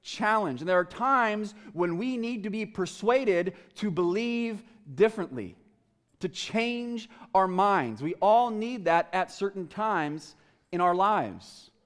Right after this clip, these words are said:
And I bring this up because this morning we are continuing our sermon series going through the minor prophets, and this morning we come to a unique prophet in Habakkuk.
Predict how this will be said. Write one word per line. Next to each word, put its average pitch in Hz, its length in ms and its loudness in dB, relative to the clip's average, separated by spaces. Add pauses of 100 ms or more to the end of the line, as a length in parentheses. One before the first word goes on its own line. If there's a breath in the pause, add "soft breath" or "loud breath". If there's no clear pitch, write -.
(1200)
And 165 180 -2
I 175 60 4
bring 214 180 2
this 214 140 -4
up 220 160 8
because 196 260 2
this 175 160 -6
morning 196 300 0
we 180 80 2
are 175 80 6
continuing 196 540 -4
our 160 80 -2
sermon 208 340 -6
series 156 380 -6
going 175 260 -4
through 170 300 -2
the 151 80 -4
minor 180 260 0
prophets, 156 680 -2 (340 soft breath)
and 156 120 -4
this 190 180 -4
morning 180 260 0
we 170 100 -2
come 185 260 -4
to 175 160 -4
a 160 40 0
unique 156 480 -6
prophet 143 480 -2 (580)
in 135 100 -6
Habakkuk. 160 580 0